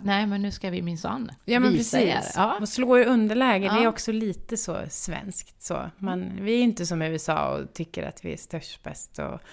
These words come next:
Speaker 2: vackrast. Och, ja. Så det, ja.
Speaker 1: Mm.
Speaker 2: Vi ger inte upp.
Speaker 1: Vi ger inte upp,
Speaker 2: Nej.
Speaker 1: det gör vi inte. Nix. Nästa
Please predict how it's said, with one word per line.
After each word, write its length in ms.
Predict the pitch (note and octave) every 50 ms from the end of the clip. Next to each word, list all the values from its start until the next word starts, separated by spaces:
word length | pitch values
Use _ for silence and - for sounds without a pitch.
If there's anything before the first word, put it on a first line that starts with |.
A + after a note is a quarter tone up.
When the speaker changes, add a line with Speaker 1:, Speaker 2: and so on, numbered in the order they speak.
| - - - -
Speaker 2:
vackrast. 560 | - D#3 - - - - - - - - -
Och, 120 | D#2+ D#2 - - - -
ja. 220 | - - - - - - - - - - - - -
Så 140 | - - A3+
det, 160 | G#3+ B3 B3+
ja. 240 | B3+ A#3+ A3+ A#3 C4 - _ - - - - - - - - - - - - -
Speaker 1:
Mm. 160 | D#3 E3+ A3+ E4+ G4+ G#4
Speaker 2:
Vi 120 | - F3 F#3
ger 180 | F#3 G#3 A#3+
inte 260 | C#4 C#4 C4 - C4+
upp. 140 | B3+ A3 - -
Speaker 1:
Vi 140 | E3+ F3
ger 200 | E3+ - - G#3+
inte 300 | C4 E4+ G#4+ F4 F#3+ G3+
upp, 80 | - G#3
Speaker 2:
Nej. 180 | A3+ B3 C4 -
Speaker 1:
det 60 | -
gör 140 | A3+ B3+ B3
vi 200 | D4 D#4 D#4+ F4+
inte. 440 | C4 G3 - - - - - D3+ - - - - A#3+ B3+ C4+ B3 G#3 -
Nix. 500 | - F#3+ C4 - - - - - - - - _ _ _ - _ _ - _ _ _ _ _ _ -
Nästa 580 | - C#4 E4+ F4+ - - - - C4 D4+ E4+